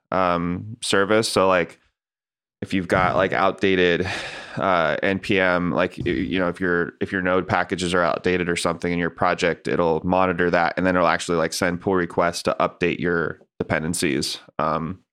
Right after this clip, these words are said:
we use it at Honey Badger, and it's pretty cool. So they, they pulled that in, and they already actually, like,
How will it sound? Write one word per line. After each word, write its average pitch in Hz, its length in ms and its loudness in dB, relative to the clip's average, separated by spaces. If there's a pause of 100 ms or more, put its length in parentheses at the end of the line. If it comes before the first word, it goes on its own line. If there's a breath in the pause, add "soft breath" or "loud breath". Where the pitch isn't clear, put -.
(180)
we 110 120 4
use 110 120 4
it 110 60 4
at 87 40 2
Honey 98 180 2
Badger, 90 300 2
and 85 100 -2
it's - 80 -10
pretty 90 200 -4
cool. 87 360 -2 (840)
So 101 360 6
they, 101 160 2
they 87 260 -2
pulled 139 280 0
that 117 180 4
in, 120 180 4
and 98 240 0
they 101 80 4
already 113 220 4
actually, 107 340 2
like, 92 300 2